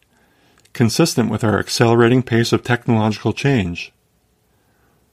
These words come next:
This suggests an exponential pattern, so even if a convincing new religion emerges to replace humanism, enables continued cooperation for Homo sapiens,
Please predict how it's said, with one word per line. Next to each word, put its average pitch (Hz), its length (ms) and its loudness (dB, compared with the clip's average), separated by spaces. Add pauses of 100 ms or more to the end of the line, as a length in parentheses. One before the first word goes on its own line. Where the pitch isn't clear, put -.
(380)
This 156 160 2
suggests 131 420 0
an 110 120 0
exponential 131 720 -2
pattern, 98 480 -4 (1080)
so - 180 -2
even 170 260 0
if 139 100 0
a 117 80 0
convincing 127 720 0
new 117 160 4
religion 135 440 0
emerges 120 560 0
to 117 160 -2
replace 123 400 0
humanism, 139 580 -2 (840)
enables 117 460 0
continued 127 520 0
cooperation 117 720 0
for 131 100 -2
Homo 135 180 0
sapiens, 156 640 -2